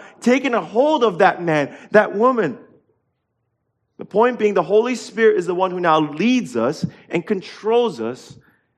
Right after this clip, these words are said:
because the Word is within us.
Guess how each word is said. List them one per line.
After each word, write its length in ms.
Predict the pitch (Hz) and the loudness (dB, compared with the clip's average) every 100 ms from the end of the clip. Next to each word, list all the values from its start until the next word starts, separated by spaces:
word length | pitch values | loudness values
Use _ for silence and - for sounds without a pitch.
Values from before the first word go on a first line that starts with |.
| _ | _
because 280 | 110 185 156 | -8 -4 -2
the 100 | 170 | -2
Word 600 | 139 143 160 160 165 - _ _ - | 0 2 2 2 -2 -10 _ _ 0
is 200 | 160 151 | 0 2
within 360 | 190 381 240 | -2 0 0
us. 380 | 247 240 - - | 0 -2 -8 -10